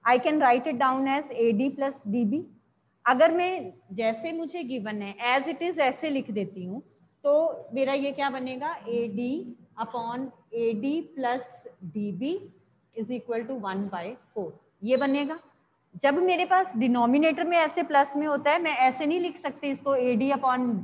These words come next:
uh, एडी plus डीबी upon, uh, एडी।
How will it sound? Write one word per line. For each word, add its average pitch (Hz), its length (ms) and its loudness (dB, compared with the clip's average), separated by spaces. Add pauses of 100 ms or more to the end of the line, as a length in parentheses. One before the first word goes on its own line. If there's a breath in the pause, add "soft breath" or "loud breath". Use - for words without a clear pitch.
(120)
uh, 208 200 0
एडी 233 400 2
plus 247 340 -2
डीबी 226 300 2
upon, 214 500 0 (240)
uh, 185 340 0
एडी। 160 300 0